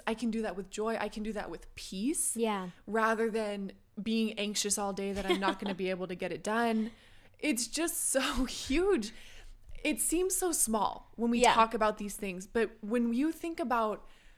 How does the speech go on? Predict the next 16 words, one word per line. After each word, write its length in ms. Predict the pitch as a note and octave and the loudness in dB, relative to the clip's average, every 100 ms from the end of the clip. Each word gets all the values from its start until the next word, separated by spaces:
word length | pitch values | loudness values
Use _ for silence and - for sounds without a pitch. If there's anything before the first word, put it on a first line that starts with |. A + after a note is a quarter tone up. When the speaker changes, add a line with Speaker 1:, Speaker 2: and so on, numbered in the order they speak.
| - - - - - - _ - - - - | -20 -20 -20 -20 -20 -20 _ -20 -20 -20 -20
Speaker 1:
feeling 560 | - - B3+ C#4 C#4 A#3 | -18 0 4 4 4 2
that 180 | G3 - | 0 -2
and 140 | G#3 | -6
carrying 720 | - - A#3 A3+ A#3+ B3 A3+ | -8 -2 2 4 4 4 2
that 280 | G#3 G3+ - | 0 -2 -2
anxiety, 800 | G3 G3 F#3+ G#3 G#3+ A3 G#3+ G#3+ | -4 -4 -4 -2 2 2 2 0
that 240 | G3+ G3 | 0 -2
nervousness, 680 | F#3+ F#3+ G#3 A3 - G#3 G3+ - | -2 -4 -2 -2 -2 -2 -2 -2
that 360 | G3+ F#3+ F3 - - - - - | 0 2 0 -6 -20 -20 -20 -6
self-judgment 1040 | - - G#3+ G#3+ G#3 F#3+ G3+ G3 G3+ F#3+ - - | 0 4 4 2 -2 0 0 0 -4 -4 -8 -8
every 520 | G#3+ A3 G#3+ A#3+ A#3+ | -2 -2 0 0 0
single 480 | A#3+ - G#3 G3 F#3 | -2 -2 -2 -4 -4
day, 460 | F3+ F3+ F#3+ - - - - | -6 -6 -6 -10 -14 -20 -14
what 400 | G3+ F#3 A3 D#4 | -8 0 2 4
a 60 | F#4+ | 4
weight. 760 | A3+ A#3 E4+ C#4 - - - | 4 4 4 0 -2 -4 -4